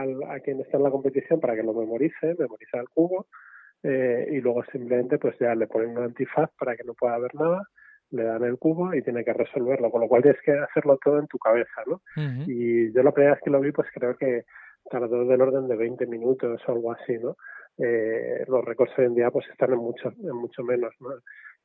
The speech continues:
Speaker 1: Que eso, pero la verdad es que impresiona, porque además algunos se ponen unos cascos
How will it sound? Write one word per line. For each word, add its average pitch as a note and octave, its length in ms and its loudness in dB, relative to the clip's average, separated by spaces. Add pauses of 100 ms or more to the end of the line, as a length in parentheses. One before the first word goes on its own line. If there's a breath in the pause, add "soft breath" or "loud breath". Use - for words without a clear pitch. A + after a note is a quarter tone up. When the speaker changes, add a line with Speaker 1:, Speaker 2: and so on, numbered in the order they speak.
(120)
Speaker 1:
Que C3 140 6
eso, B2 240 0
pero A#2+ 180 2
la A2+ 140 2
verdad A2+ 180 2
es - 60 -12
que C#3+ 80 8
impresiona, C#3 400 4
porque C3+ 160 4
además A#2+ 260 0
algunos B2 340 0
se C#3 100 -2
ponen B2 260 2
unos A#2 300 -12
cascos C3+ 380 -2